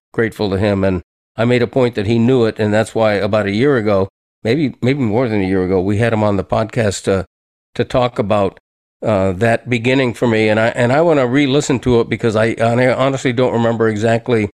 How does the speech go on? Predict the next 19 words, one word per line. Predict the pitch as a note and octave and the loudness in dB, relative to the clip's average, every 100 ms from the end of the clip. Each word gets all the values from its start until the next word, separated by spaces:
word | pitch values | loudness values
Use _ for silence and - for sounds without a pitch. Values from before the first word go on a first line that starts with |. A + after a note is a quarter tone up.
| - | -6
what | B2+ C3 C3 | 0 0 0
was | B2 A#2 | 0 0
discussed | A2+ A#2 - B2+ - | -2 -4 0 -2 0
exactly | A#2 A2 A#2 A2+ A#2+ | -2 0 0 0 2
in | A2+ | 2
that | G#2+ G2+ - _ _ _ _ - | 2 0 -4 _ _ _ _ -6
exchange | B2 - C#3+ C3 C3+ B2 | -4 -2 0 2 2 2
we | B2+ B2 | 0 2
had. | B2 A#2+ A#2+ A#2+ | 2 2 2 2
And, | A2+ A2 | 0 2
uh, | G#2+ G#2 F#2 | 2 2 2
and | G#2+ F#2 | 0 -2
sadly, | C3+ B2+ C3 A#2+ A2+ | -2 -2 0 0 2
I | G#2+ | 0
never | A2 A#2+ A#2 A#2 | 0 0 0 0
imagined | A2 G#2+ A#2 A2+ A2+ | 0 0 0 0 -2
it | G2 | 0
would | A2 G#2 | -2 -2
be | A2 | -2